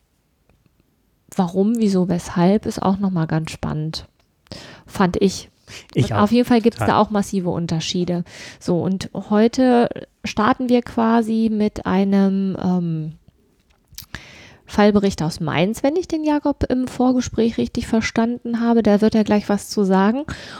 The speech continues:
Speaker 1: Und dann haben wir noch ein Thema, das vor allem den Jakob aufregt, nämlich das Thema Fußball.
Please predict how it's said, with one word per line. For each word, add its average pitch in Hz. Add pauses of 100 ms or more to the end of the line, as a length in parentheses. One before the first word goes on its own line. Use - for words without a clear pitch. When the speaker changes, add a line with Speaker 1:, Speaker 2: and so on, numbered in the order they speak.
(100)
Speaker 1:
Und 214
dann 285
haben 240
wir 226
noch 214
ein 208
Thema, 208
das -
vor -
allem 208
den 196
Jakob 202
aufregt, 220 (460)
nämlich 208
das 196
Thema 202
Fußball. 180